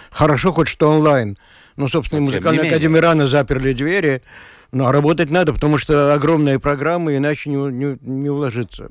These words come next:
Speaker 2: Вот такой человек у нас сегодня в гостях. А я хотел бы, знаете, Борис, о чём поговорить? Об искусстве, и в частности о музыке,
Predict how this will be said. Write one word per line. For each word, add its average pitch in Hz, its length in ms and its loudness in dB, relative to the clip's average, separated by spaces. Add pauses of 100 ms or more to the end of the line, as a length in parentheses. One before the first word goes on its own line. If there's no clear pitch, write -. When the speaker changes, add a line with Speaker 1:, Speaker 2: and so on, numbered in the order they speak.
Speaker 2:
Вот 123 160 0
такой 117 300 -4
человек 92 440 -4 (320)
у 85 60 -10
нас 87 160 -2
сегодня 92 220 0
в 87 40 -8
гостях. 120 380 0
А 131 60 4
я 196 80 2
хотел 190 320 0
бы, 143 100 -2
знаете, 214 300 -2
Борис, 135 260 -2
о 131 80 0
чём 117 220 0
поговорить? 110 460 0 (120)
Об 123 240 -2
искусстве, 196 680 -2 (240)
и 123 80 -6
в - 20 -16
частности 113 500 0
о 85 80 4
музыке, 120 640 0